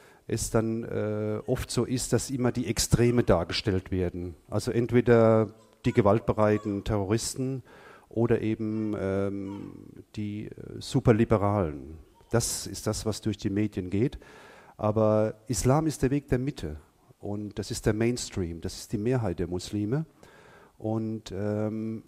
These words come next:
über den wird wenig berichtet. Und es hat ja auch,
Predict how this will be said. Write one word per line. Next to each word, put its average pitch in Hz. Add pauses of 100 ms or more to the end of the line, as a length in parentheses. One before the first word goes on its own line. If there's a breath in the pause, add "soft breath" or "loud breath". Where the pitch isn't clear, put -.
(160)
über 117
den 135
wird 131
wenig 120
berichtet. -
Und 101
es -
hat -
ja 92
auch, 92